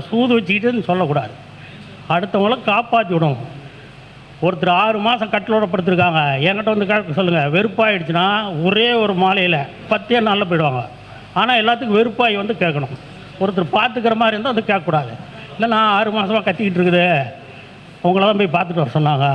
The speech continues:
சரி, படுத்துக்கிட்டு இருக்கமா, யார் மேல அதிக பாசம் காட்டும்? அந்த பேத பேரத்தி மேல தான் காட்டும். அந்த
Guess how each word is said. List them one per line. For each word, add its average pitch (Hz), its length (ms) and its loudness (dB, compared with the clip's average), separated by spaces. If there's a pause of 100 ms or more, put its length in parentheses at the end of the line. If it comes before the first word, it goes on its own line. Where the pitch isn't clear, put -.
(420)
சரி, 208 200 0 (460)
படுத்துக்கிட்டு 233 360 0
இருக்கமா, 226 320 2
யார் 214 220 2
மேல 202 200 4
அதிக 208 240 -2
பாசம் 185 260 2
காட்டும்? 190 300 0 (440)
அந்த 180 100 -2 (100)
பேத 220 200 2 (140)
பேரத்தி 214 460 0
மேல 180 220 2
தான் 185 180 0
காட்டும். 160 220 0
அந்த 196 120 -2